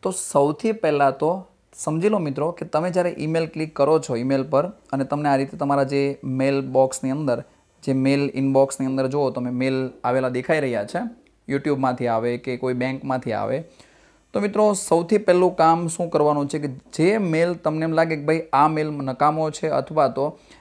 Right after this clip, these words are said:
કે જેને મારે કોઈ જરૂરિયાત નથી, સમજી લો કે ભાઈ આ કોઈ લાઈફ ઇન્સ્યોરન્સનો મેલ છે તો હું એના ઉપર ક્લિક કરીશ. મિત્રો ધ્યાન આપશો શું કરવાનું છે.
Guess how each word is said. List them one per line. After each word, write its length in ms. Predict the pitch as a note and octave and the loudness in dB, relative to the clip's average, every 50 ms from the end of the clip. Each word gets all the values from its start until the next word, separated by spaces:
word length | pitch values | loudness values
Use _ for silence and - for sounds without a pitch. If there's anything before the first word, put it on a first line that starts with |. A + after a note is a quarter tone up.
| _ - | _ -4
કે 80 | - E3+ | -2 0
જેને 220 | D#3 F3 F3 F3+ | 0 0 0 0
મારે 260 | F3 F3 F3 E3+ F3 | 0 0 2 2 0
કોઈ 180 | E3+ - F3 F3 | 0 2 0 0
જરૂરિયાત 520 | D3+ B2+ C#3 C3+ C#3+ D#3 E3 D#3+ D3+ - | 2 2 0 0 2 4 4 4 4 2
નથી, 160 | D3 C#3+ C3 B2 | 0 -4 -4 -4
સમજી 300 | A#2+ - D#3 D#3+ E3 F3 | -4 -4 -4 -2 0 2
લો 120 | E3+ D#3+ | 2 2
કે 140 | D3 D#3 D3 | 0 0 -2
ભાઈ 240 | D3 D3+ D#3+ E3 D#3+ - - - - _ _ | 0 0 0 0 -2 -8 -18 -20 -20 _ _
આ 100 | - C#3+ | 2 2
કોઈ 180 | D3+ D3 F3 D#3+ | 4 4 4 4
લાઈફ 260 | D3 C#3 C#3 C#3+ - | 6 6 4 4 2
ઇન્સ્યોરન્સનો 580 | D#3+ E3 D#3 - E3+ D#3+ E3 E3 D#3 - E3+ D#3+ | -2 -4 -2 -2 0 0 0 -2 -2 -2 -2 -2
મેલ 260 | D3+ D3 D3 D3 D3+ | 0 0 2 0 0
છે 160 | D3+ - E3 | 2 0 0
તો 100 | D#3+ E3 | 0 0
હું 80 | D#3+ D3+ | 0 0
એના 120 | D3 D3 | 2 2
ઉપર 180 | D3 C#3+ D3+ D3 | 2 2 0 -2
ક્લિક 320 | D3 - C3+ C#3+ C3+ - | -2 -2 -4 -4 -4 -4
કરીશ. 280 | - B2 C3+ D3+ - - | -4 -4 -4 -4 -6 -6
મિત્રો 300 | C#3+ C#3 - F3+ G3+ F#3+ | -6 -4 -4 -4 -4 -4
ધ્યાન 260 | D#3 C3+ C3 C3 B2+ | -2 0 0 2 2
આપશો 360 | B2 B2 B2 - - F#3+ F3+ | 0 -2 -2 -4 -4 -4 -2
શું 180 | D3+ D3+ D3 B2 | -2 -4 -4 -2
કરવાનું 420 | - B2+ B2+ B2 B2 B2 B2 A#2+ | 0 0 2 2 2 0 0 -4
છે. 200 | - - C#3+ D#3+ | -4 -6 -6 -6